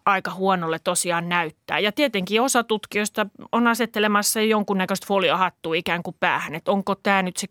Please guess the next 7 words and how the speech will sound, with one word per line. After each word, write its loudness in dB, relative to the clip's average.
keino, 0
sitten -4
ruvetaan 0
kontrolloimaan -2
ihmisiä 0
ihan -6
todenteolla. 0